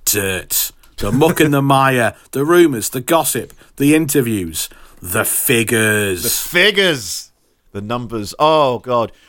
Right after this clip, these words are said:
Speaker 2: Well, I think, considering we're remastering Phase One, it's always good to get an idea of how the progress with Phase One is going. So let's go through and make sense of the dollars and cents of the first four films, with Thor at the end, for Thor, uh, mm,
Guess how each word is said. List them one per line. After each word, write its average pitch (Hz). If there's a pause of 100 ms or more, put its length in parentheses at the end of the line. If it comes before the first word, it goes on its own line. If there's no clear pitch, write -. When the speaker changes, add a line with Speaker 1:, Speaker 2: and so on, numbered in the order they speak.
(120)
Speaker 2:
Well, 220
I 220
think, 220 (240)
considering 196
we're 160
remastering 139
Phase 117
One, 101
it's -
always 143
good 110
to -
get 104
an 110
idea 107 (160)
of -
how 110
the 104
progress 95
with 87
Phase 87
One 85
is 82
going. 85 (300)
So 131 (140)
let's 139
go 165
through 147
and 120
make 127
sense 131
of -
the 107
dollars 131
and 127
cents 95 (280)
of 98
the 95
first -
four 202
films, 117 (160)
with 117
Thor 113
at -
the 107
end, 101
for 143
Thor, 95 (460)
uh, 90 (120)
mm, 92